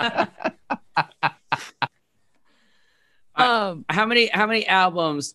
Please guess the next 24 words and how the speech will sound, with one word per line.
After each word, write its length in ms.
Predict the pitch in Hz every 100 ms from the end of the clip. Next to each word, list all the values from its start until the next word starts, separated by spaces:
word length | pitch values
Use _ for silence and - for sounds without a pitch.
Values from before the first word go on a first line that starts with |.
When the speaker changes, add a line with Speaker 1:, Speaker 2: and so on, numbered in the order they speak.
| _
Speaker 2:
does 180 | - 143
Taylor 300 | - 151 139
Swift 320 | - 135 120
have 300 | 123 92 73 - -
Speaker 1:
She, 100 | 117
Speaker 2:
out? 160 | 254 -
Speaker 1:
right 220 | 233 262 285
now 140 | 294
she 120 | 294
has 100 | 294
nine, 560 | 254 269 226 165 170 190 254
but 100 | 233
Speaker 2:
Nine 280 | 208 262
albums. 500 | 269 277 302 269 190
Speaker 1:
T 160 | 220 285
S 200 | 311 320
ten 220 | - 277
is 100 | 277
in 80 | 262
the 80 | 254
works, 320 | 240 240 - -
and 460 | 254 294 311 294 240 - -
she's 260 | 269 220
re-recording 960 | 202 269 285 254 - 294 277 208 170